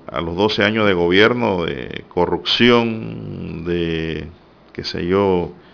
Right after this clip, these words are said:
de acusaciones por narcotráfico y otros delitos, la falta del control social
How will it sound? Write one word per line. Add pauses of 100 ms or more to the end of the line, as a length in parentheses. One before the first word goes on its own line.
(720)
de
acusaciones
por
narcotráfico
y
otros
delitos, (180)
la
falta
del
control
social